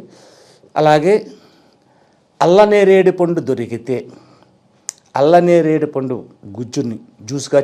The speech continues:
చేసి ఆ జ్యూస్ని అభిషేకం చేయించాలి. అల్లనేరేడు పళ్ళు దొరకలేదు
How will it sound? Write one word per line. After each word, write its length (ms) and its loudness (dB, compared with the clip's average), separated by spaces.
చేసి 260 -12
ఆ 20 0
జ్యూస్ని 320 -4
అభిషేకం 340 -12
చేయించాలి. 360 -20
అల్లనేరేడు 580 4
పళ్ళు 220 0
దొరకలేదు 540 -6